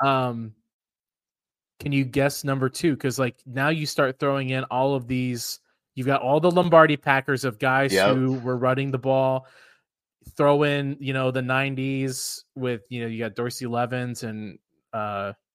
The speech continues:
Speaker 1: Ryan Grant in two thousands.
Speaker 2: Feels like
Speaker 1: Can
Speaker 2: it's
Speaker 1: you
Speaker 2: Jim Taylor.
Speaker 1: It is Jim Taylor.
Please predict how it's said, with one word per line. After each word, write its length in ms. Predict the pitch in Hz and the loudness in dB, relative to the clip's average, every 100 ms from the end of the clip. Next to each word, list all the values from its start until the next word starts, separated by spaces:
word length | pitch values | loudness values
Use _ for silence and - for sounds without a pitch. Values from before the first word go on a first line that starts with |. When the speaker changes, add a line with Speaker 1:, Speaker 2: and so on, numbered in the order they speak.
| 135 | -6
Speaker 1:
Ryan 260 | 123 120 113 | -4 -4 -6
Grant 300 | 123 123 110 | -6 -6 -8
in 120 | 110 | -12
two 180 | - 123 | -8 -4
thousands. 880 | 120 127 131 135 135 135 - - - _ _ _ _ _ _ _ _ _ _ _ _ _ _ _ _ _ _ _ _ _ _ _ _ - | 0 0 0 -2 -4 -4 -8 -12 -18 _ _ _ _ _ _ _ _ _ _ _ _ _ _ _ _ _ _ _ _ _ _ _ _ 0
Speaker 2:
Feels 200 | 120 135 | 4 4
like 120 | 95 | 2
Speaker 1:
Can 120 | 104 | -2
Speaker 2:
it's 100 | - | -2
Speaker 1:
you 80 | 110 | 0
Speaker 2:
Jim 100 | 104 | 0
Taylor. 580 | 90 104 117 98 101 104 _ _ _ _ _ - _ _ | 2 4 6 6 2 -4 _ _ _ _ _ -20 _ _
Speaker 1:
It 160 | 120 - | -12 -4
is 300 | 196 254 226 | 0 0 -2
Jim 180 | 247 254 | -2 -2
Taylor. 440 | - 196 240 - | -2 -2 -4 -8